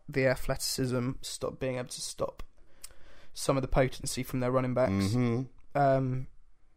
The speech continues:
Speaker 1: and it's just a case of containing Julio Jones, which
Speaker 2: Yeah.
Speaker 1: they did okay at. He's still a beast, but they did okay at. And
Speaker 2: They shut
Speaker 1: enough
Speaker 2: him
Speaker 1: to
Speaker 2: down
Speaker 1: win
Speaker 2: for
Speaker 1: the
Speaker 2: the
Speaker 1: game.
Speaker 2: whole of the first half,
Speaker 1: Yeah,
Speaker 2: pretty much.
Speaker 1: totally different game than when Michael Bennett went out.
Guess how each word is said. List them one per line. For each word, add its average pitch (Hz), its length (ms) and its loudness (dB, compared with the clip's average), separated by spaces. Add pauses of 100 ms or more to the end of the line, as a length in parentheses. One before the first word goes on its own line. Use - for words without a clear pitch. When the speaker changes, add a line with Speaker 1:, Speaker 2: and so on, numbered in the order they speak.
(180)
Speaker 1:
and 127 440 2
it's 135 260 -2
just - 260 -2
a 127 40 -4
case - 300 0
of 123 100 -8
containing 131 680 -2
Julio 131 380 2
Jones, 131 460 0
which - 280 -4 (100)
Speaker 2:
Yeah. 156 120 8 (500)
Speaker 1:
they 127 160 2
did 143 180 4
okay 196 420 4
at. 381 200 0 (160)
He's - 160 -8
still - 300 -4 (180)
a - 80 -10 (220)
beast, - 360 -6
but - 200 -6 (120)
they 127 140 -2
did 127 140 -4
okay 120 320 -4
at. - 140 -8 (440)
And - 100 4
Speaker 2:
They - 100 8
shut 165 140 10
Speaker 1:
enough 185 140 12
Speaker 2:
him 202 80 4
Speaker 1:
to 202 80 8
Speaker 2:
down 101 80 12
Speaker 1:
win - 80 4
Speaker 2:
for 90 80 6
Speaker 1:
the - 0 -
Speaker 2:
the 85 60 6
Speaker 1:
game. 127 100 4
Speaker 2:
whole 101 200 8
of 85 60 4
the 80 60 2
first 80 320 0
half, 78 140 4
Speaker 1:
Yeah, - 120 10
Speaker 2:
pretty 69 180 2
much. - 160 -6
Speaker 1:
totally 202 420 12
different 170 280 6
game 147 200 8
than 139 100 6
when 139 100 4
Michael 135 280 0
Bennett 131 220 0
went 120 120 -2
out. 107 120 -4